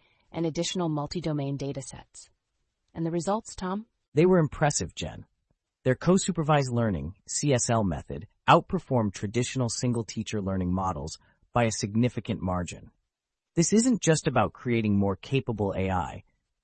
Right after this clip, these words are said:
Speaker 2: It's about aligning these models closer to our desired outcomes with the limited supervisory bandwidth available.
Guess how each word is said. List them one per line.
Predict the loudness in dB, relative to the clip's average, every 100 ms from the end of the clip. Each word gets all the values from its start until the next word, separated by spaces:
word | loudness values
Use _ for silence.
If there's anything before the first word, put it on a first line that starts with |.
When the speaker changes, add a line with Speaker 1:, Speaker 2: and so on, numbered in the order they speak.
| -6
Speaker 2:
It's | 2
about | 6 6
aligning | 6 4 6 6 6
these | 4 2
models | 0 -2 -4 -8 -12
closer | -4 0 0 -2
to | -4 -2
our | 0
desired | -2 0 2 4 4
outcomes | 2 -2 -8 -10 -12 -14 _ _
with | -4
the | -2
limited | 2 2 2 0 -2
supervisory | -4 -4 -2 2 0 0 -2
bandwidth | -2 -2 -2 -4 -8
available. | -6 -4 -4 -6 -12 -18